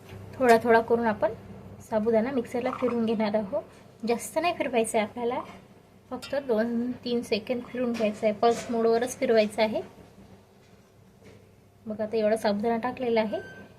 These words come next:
हे आता आपण मिक्सरला फिरून घेऊया. बघा मी फिरून घेतलेला आहे, दाखवते तुम्हाला.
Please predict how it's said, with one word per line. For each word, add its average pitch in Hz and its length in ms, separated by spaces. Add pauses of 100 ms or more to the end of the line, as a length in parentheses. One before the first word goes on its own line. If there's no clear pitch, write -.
हे 247 60
आता 220 160
आपण 269 220
मिक्सरला 240 440
फिरून 247 240
घेऊया. 190 340 (1160)
बघा 269 260
मी 254 180
फिरून 262 260
घेतलेला 247 400
आहे, 220 300 (540)
दाखवते 226 480
तुम्हाला. 226 300